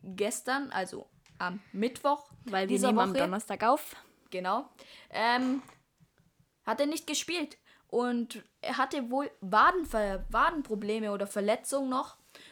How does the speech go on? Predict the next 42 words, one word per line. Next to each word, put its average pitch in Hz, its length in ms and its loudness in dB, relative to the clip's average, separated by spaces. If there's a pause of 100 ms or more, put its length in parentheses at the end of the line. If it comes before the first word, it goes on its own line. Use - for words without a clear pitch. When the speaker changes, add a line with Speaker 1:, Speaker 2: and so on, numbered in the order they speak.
Speaker 1:
Und, 269 420 -6
ähm, 233 420 -2
er 254 120 -4
hat, - 300 -6
ähm, 220 440 -2 (340)
Chris, 269 220 -4
äh, 214 260 0
Groß 247 300 -4
hat 262 140 0
ihn 247 80 0
noch 247 160 -2
geschont. 285 500 -2 (640)
Wie 247 100 -2
siehst 277 200 -2
du 359 60 -2
denn 370 140 0
das 254 140 2
Ganze? 208 320 -2 (120)
Hättest 233 320 -4
du 254 60 -6
dich 247 140 -6
gefreut, 240 520 -2
wenn 233 140 -2
er 220 80 0
gespielt 233 480 -6
hätte? 269 360 4
Oder 196 420 0 (220)
hättest 240 280 -6
du 214 60 -6
gedacht, 208 380 4
er 262 80 0
spielt? 277 440 -6
Oder 254 500 0
findest 254 300 -2
du, 247 80 -2
es 233 200 -2
ist, - 260 -6
ähm, 214 240 -2
berechtigt, 208 500 -2
dass 196 160 -6
er 190 100 -8
noch 180 280 -8